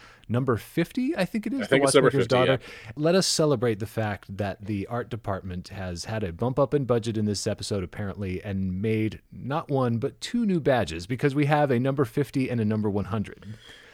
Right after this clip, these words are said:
Speaker 2: We do.
Speaker 1: One of them, since you like to keep track of this, uh, on, uh, number fifty, Annette Andre, Watchmaker's Daughter, is one of those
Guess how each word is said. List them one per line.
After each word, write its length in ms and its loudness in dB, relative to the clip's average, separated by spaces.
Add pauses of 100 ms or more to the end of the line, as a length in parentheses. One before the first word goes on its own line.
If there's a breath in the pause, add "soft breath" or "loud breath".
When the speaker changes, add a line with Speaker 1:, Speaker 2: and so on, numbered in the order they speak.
(140 soft breath)
Speaker 2:
We 60 -12
do. 200 -8 (160)
Speaker 1:
One 240 2
of 140 4
them, 400 0
since 320 -4
you 260 2
like 220 0
to 80 -14
keep 160 -4
track 260 -6
of 80 -10
this, 260 -6
uh, 300 -2
on, 260 -4
uh, 120 -4
number 180 -2
fifty, 320 -6
Annette 220 -4
Andre, 400 -8
Watchmaker's 400 -8
Daughter, 380 -8
is 180 -8
one 120 -4
of 100 0
those 280 -4